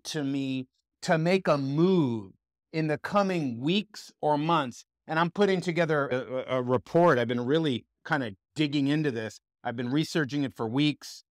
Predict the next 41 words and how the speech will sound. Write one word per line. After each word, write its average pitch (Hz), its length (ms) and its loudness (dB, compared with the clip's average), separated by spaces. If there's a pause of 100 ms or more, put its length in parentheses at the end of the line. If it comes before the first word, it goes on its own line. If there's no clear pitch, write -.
(120)
I 131 120 0
spent 147 260 0
all 147 160 4
weekend 135 480 -2
really 135 260 0
just 127 300 -6
sitting 151 220 0
aside 135 300 -2
reading 131 720 -4 (200)
how 165 400 -2
this 175 320 -2
would 143 220 -6
look. 151 340 0 (320)
I 165 80 -2
mean, 170 220 4
look, 180 200 4 (200)
guys, 151 360 2 (800)
I 131 100 -2
know 165 140 2
it 175 100 -2
seems 175 260 -2
abstract, 139 720 0 (420)
but 151 140 -2
let 165 120 4
me 202 100 2
put 190 200 -2
it 180 140 -2
to 185 80 -2
you 160 100 0
this 147 240 -2
way. 110 320 -4 (400)
The 139 200 -4
U 185 300 2
S 226 220 2
dollar 180 520 4
as 131 180 0
a 139 80 -2
world's 147 580 0
reserve 139 500 -4
currency 180 640 -6
is 143 280 -6